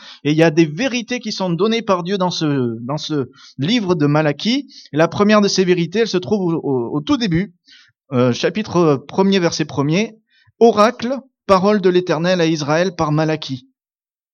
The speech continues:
Voilà la vérité. Je vous ai aimé, dit l'Éternel. » Et voilà ce que répond le peuple.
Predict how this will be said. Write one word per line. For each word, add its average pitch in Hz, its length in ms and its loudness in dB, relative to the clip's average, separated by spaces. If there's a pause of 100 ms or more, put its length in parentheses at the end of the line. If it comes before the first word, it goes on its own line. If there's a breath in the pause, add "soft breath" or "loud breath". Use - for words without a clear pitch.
(120)
Voilà 220 260 4
la 214 100 4
vérité. 170 480 -6 (480)
Je 160 520 0
vous 214 280 -2
ai 247 240 -2
aimé, 160 320 -2
dit 123 180 -8
l'Éternel. » 113 600 -6 (720)
Et 151 80 2
voilà 196 260 6
ce - 80 -4
que 208 80 -2
répond 185 280 2
le 170 120 4
peuple. 240 300 0